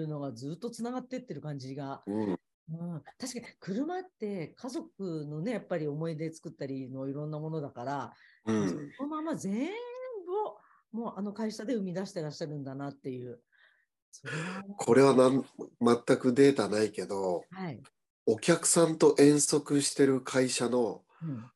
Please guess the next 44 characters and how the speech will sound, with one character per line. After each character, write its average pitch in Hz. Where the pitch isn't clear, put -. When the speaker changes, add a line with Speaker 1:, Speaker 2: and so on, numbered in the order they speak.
Speaker 2:
倒 135
産 135
率、 95
俺 90
ゼ -
ロ 127
パ 156
ー 151
セ 156
ン 143
ト 113
な 92
気 87
が 85
す -
る。 -
Speaker 1:
<laughs> -
い-、 214
言 185
い -
切 196
り 190
ま -
し -
た。 -
<laughs> -
で 202
も、 247
た-、 147
確 -
か 147
に 135
お -
客 156
さ 240
ん 208
と -
遠 208
足 285
で 320
す 320
か 156
ら 120
ね。 139